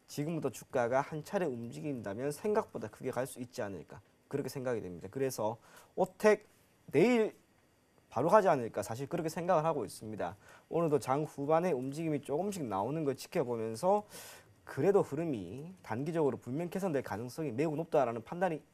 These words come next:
들었습니다. 그래서 오텍 이 종목 우선은 지난 고가였던 만 이천팔백 원 정도까지는 여러분들이 한번 보실 것을 권해드리겠고요.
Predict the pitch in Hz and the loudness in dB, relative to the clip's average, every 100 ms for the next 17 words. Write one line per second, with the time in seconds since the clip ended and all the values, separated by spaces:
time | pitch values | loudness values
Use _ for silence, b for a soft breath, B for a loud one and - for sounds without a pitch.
0 | _ - 110 - 92 95 - 117 113 185 | _ -8 -6 -6 -12 -12 -4 -2 6 6
1 | 127 - B B B B 160 190 214 190 | 6 2 B B B B 0 4 4 6
2 | 208 202 135 101 113 160 147 175 180 151 | 4 6 2 2 0 -4 -4 0 0 0
3 | 139 180 240 170 117 135 156 - 135 113 | 4 6 6 4 2 6 6 4 2 4
4 | 196 220 - 180 - 240 240 220 151 107 | 4 2 -2 -4 4 6 8 6 4 -2
5 | 117 - 143 135 135 180 196 B B B | -4 -2 -2 0 -2 -2 -6 B B B
6 | - 123 156 160 123 117 113 127 135 - | -2 0 0 -2 -2 -4 -2 -2 -2 -10
7 | _ 147 147 180 135 123 - 107 131 - | _ -4 0 2 2 0 -6 -4 -4 -2
8 | 143 139 - 98 80 107 | -2 -2 -2 -4 -4 -6